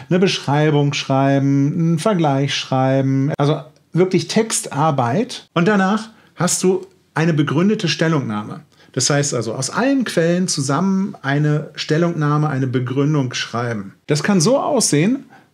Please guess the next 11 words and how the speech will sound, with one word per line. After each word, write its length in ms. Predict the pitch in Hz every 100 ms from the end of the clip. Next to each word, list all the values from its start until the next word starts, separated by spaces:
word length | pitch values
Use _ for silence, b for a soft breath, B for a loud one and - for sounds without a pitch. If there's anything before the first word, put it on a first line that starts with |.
| _
hier 160 | 165 147
hast 200 | 151 -
du 40 |
auch 80 | -
fett 300 | - 190 190
die 80 | 160
Operatoren 640 | 151 135 135 - 190 185
geschrieben, 380 | 170 - 170 156
untersuche 640 | 160 151 170 147 220 185
die 100 | 165
Materialien, 880 | 151 139 139 127 123 120 113 104